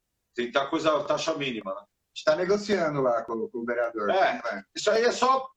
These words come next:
Speaker 1: prerrogativas, por
Speaker 2: É.
Speaker 1: enquanto, só pensamentos, porque, na verdade, a gente tá indo por partes. Vamos primeiro marcar o próximo encontro, conseguir o projeto de lei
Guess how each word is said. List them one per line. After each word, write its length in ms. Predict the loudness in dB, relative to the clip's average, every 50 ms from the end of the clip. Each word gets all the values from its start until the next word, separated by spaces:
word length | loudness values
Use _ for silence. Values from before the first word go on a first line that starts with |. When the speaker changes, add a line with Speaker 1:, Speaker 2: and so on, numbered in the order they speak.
| _ _ _ _ _ _ _ _ _
Speaker 1:
prerrogativas, 760 | 2 2 4 4 4 4 4 2 2 0 -2 -2 0 0 0 0
por 140 | 0 -2 -2
Speaker 2:
É. 40 |
Speaker 1:
enquanto, 480 | 2 2 2 2 0 -2 -2 -2 -2 -2 -2
só 300 | -2 0 0 0 0 0
pensamentos, 640 | 0 -2 -2 0 2 0 0 2 0 -2 -4 -4 -8
porque, 220 | _ -20 -8 -4 -2
na 100 | -2 0
verdade, 600 | 0 -2 -2 2 2 2 2 2 0 -2 -4 -4 -6 _ _ _ _ _ -4
a 80 | -4
gente 120 | -4 -2 -2
tá 100 | -2 -2
indo 240 | -2 -2 -4 0
por 160 | 0 0 -2 2
partes. 300 | 2 2 2 2 0 -2
Vamos 140 | -6 -6 -4
primeiro 280 | -8 -4 -4 -4 -2
marcar 260 | -2 -2 -2 -2 -2 -6
o 80 | -4
próximo 340 | -4 -4 -4 -4 -8 _ _
encontro, 500 | -10 _ -2 0 0 0 -2 -6 _ -14 _
conseguir 320 | -10 -8 -8 -6 -4 -4
o 80 | -4 -2
projeto 340 | -4 -4 -2 -2 -4 -4 -6
de 180 | -10 -6 -4
lei 360 | -2 0 0 0 0 -2 -4